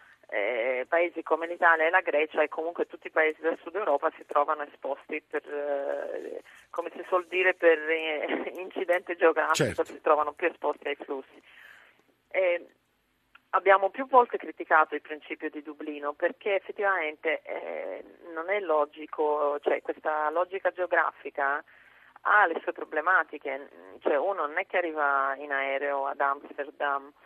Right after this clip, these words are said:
Speaker 1: o anche a Stoccolma o a Berlino. Quindi, e, e, e quindi quello che abbiamo visto in, in,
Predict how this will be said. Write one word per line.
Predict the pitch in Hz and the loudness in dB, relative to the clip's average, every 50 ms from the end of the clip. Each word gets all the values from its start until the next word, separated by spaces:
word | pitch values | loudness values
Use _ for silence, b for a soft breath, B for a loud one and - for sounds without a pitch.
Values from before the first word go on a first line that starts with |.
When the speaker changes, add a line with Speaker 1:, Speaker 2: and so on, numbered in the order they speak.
| b b b b | b b b b
Speaker 1:
o | b - 147 147 139 139 139 139 139 139 | b -2 0 0 2 2 2 0 0 0
anche | 139 139 139 - - | 0 -2 -2 -4 -6
a | 143 - _ | -8 -6 _
Stoccolma | - 147 - - - - 151 143 143 147 151 143 139 143 143 143 139 135 - - | -12 -12 -12 -8 -2 0 2 2 2 0 -2 -4 -4 -2 -2 0 0 -2 -2 -4
o | - 147 139 139 139 135 135 131 - | -4 -2 0 0 2 0 0 -2 -2
a | - - | -4 -6
Berlino. | - - 147 143 139 143 143 131 131 131 - - _ _ _ _ b b b b b b b b _ _ _ _ _ _ _ _ | -4 -2 -2 -2 -2 -4 -10 -10 -10 -12 -18 -20 _ _ _ _ b b b b b b b b _ _ _ _ _ _ _ _
Quindi, | - - 190 185 185 180 175 170 165 151 | -4 -2 -2 -2 -4 -4 -4 -4 -4 -4
e, | - - 151 151 - - | -4 -2 -2 -2 -2 0
e, | - 160 143 151 - _ | 0 0 0 0 -2 _
e | - 180 | -8 -6
quindi | - - 226 214 185 175 | -4 -2 -4 -2 -2 -2
quello | - 196 190 202 | 2 2 2 2
che | 196 196 | 2 0
abbiamo | 175 185 175 180 175 | 0 0 0 -2 -2
visto | 170 185 180 - - - | -4 -6 -6 -6 -6 -4
in, | 160 156 147 - | -4 -4 -6 -8
in, | - 165 160 160 | -10 -12 -12 -10